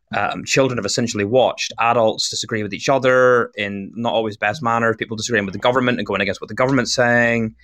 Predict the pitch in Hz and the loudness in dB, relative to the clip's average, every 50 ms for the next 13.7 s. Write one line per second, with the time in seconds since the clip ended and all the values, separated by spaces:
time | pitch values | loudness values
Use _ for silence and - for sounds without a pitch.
0 | - - - - - _ _ - 101 101 104 101 101 98 98 101 101 104 113 120 | -20 -20 -20 -20 -20 _ _ -2 0 2 2 2 2 2 0 -2 -2 -4 -4 -4
1 | 120 123 143 127 113 117 - - - - - - 151 151 156 156 147 139 123 120 | -2 -2 0 -2 -2 -2 -4 -10 -6 -4 -2 0 0 2 2 4 4 4 4 4
2 | 123 117 110 107 107 101 98 - _ _ - - 113 - - 135 127 135 139 131 | 4 2 2 2 0 -2 -4 -8 _ _ -6 -6 -6 -2 2 4 4 4 4 4
3 | - 101 95 92 - 117 113 117 117 117 113 113 113 110 110 107 107 104 104 98 | 2 0 -2 -2 -2 -2 0 0 2 0 0 0 0 0 0 0 0 0 -2 -4
4 | - 113 - 98 113 117 117 98 - - - - - - - - - - - - | -6 -6 -2 0 0 0 0 -2 -4 -10 -14 -12 -12 -12 -12 -14 -20 -20 -20 -20
5 | _ _ _ _ - 110 110 113 113 - 151 139 - - 127 113 107 101 104 107 | _ _ _ _ -4 -2 -2 0 0 0 0 0 0 0 2 2 2 0 -2 -2
6 | - 123 127 127 123 - - - - - - - - 117 107 - 127 113 113 110 | -2 0 0 0 0 -2 -6 -10 -10 -10 -10 -8 -8 -8 -4 0 0 2 2 2
7 | 107 104 101 98 - _ _ _ _ - - - 143 117 - - - 151 147 135 | 2 0 -4 -6 -8 _ _ _ _ -10 -4 -4 -2 -2 -2 0 2 2 2 2
8 | 123 - 123 117 131 139 139 131 117 120 113 107 95 98 - - 220 196 127 101 | 0 -2 -2 -2 0 2 2 0 0 0 -2 -2 -2 -4 0 2 4 4 4 4
9 | 90 110 143 - _ _ _ _ _ _ _ - 139 - - 151 147 143 135 139 | 2 -2 -4 -6 _ _ _ _ _ _ _ -8 -4 0 2 2 2 2 2 0
10 | 127 - - 139 127 117 - - - 175 175 151 104 90 - - 120 110 104 - | -2 -2 0 0 0 2 2 0 0 0 0 0 -2 -4 -4 -2 -4 -4 -2 -2
11 | 113 113 123 120 - 170 165 165 - 143 117 110 - 104 104 110 101 95 98 110 | -2 -2 -2 0 2 2 2 2 2 0 0 0 -2 -2 -2 -2 -2 -2 0 0
12 | 107 107 101 - - 123 113 113 110 104 117 110 110 104 98 - 120 110 90 107 | 0 0 0 -2 -2 -2 -2 0 0 -2 -2 0 0 0 0 2 2 2 2 2
13 | 107 98 - - 131 - - 151 151 151 147 - - | 0 -2 -2 -4 -4 -2 0 0 0 0 0 -4 -8